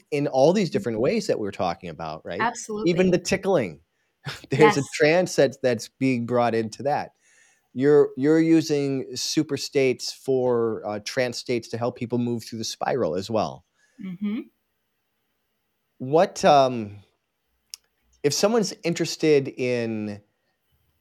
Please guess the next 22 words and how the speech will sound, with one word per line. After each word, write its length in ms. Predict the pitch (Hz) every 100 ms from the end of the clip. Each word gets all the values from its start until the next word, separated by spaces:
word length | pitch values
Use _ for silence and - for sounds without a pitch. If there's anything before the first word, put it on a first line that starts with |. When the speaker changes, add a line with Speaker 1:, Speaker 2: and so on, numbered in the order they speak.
| _
Speaker 1:
utilizing 800 | 135 135 156 147 127 120 110 110
some 160 | 107 120
of 100 | 107
these 180 | 104 104
techniques, 720 | - 104 - 101 80 - -
uh, 140 | 98 98
what, 580 | 120 117 127 165 - _ _
what, 360 | - 143 180 170
how 120 | 185
would 120 | 214
you 100 | 185
recommend 540 | 156 156 143 139 127 117
they 180 | 110 101
get 180 | 98
started? 420 | - 104 71 - - _ _ _ _ _ _ _ _
Speaker 2:
Mm. 460 | 220 214 196 175 180 _ _ _ _ _ _ _ _ _ _ _ _ _ - - _ _
Um, 600 | 208 202 202 202 202 202 _ _ - - -
wow, 240 | 202 180
that's 200 | 180 -
a 40 |
good 140 | - 202
question. 540 | 196 - - 170 180